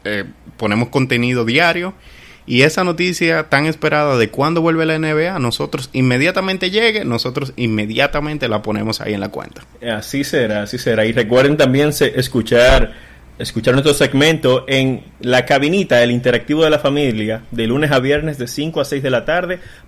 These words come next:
Speaker 2: por Vida F M ciento cinco punto tres.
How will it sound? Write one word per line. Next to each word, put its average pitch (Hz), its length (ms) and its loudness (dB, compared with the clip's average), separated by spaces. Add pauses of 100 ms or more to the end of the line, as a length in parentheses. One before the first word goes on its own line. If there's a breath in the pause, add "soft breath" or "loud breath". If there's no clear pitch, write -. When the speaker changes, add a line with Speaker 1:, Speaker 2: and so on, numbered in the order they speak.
Speaker 2:
por 127 240 -2
Vida 208 280 0
F 175 340 0
M 131 220 -2
ciento 113 380 -6
cinco 170 520 -4
punto 139 380 -4
tres. - 340 -14